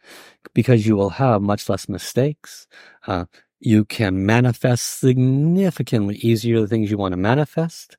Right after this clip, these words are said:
If anything unpleasant happens in your life, you can react and respond with far more, uh, spiritual intelligence to it.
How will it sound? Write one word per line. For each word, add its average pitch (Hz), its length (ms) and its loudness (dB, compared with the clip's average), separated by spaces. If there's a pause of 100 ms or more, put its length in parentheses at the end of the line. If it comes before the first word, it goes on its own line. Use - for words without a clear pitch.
(420)
If - 160 -2
anything 117 500 4
unpleasant 120 560 0
happens 113 380 -4
in 120 60 2
your 104 120 0
life, 123 360 0 (260)
you 107 80 0
can 98 180 0
react 101 360 0
and 107 80 0
respond 110 500 -2
with - 240 -12 (100)
far 123 240 2
more, 113 280 2 (360)
uh, 92 140 -2
spiritual 117 600 0
intelligence 113 840 -4
to - 200 -2
it. - 300 -6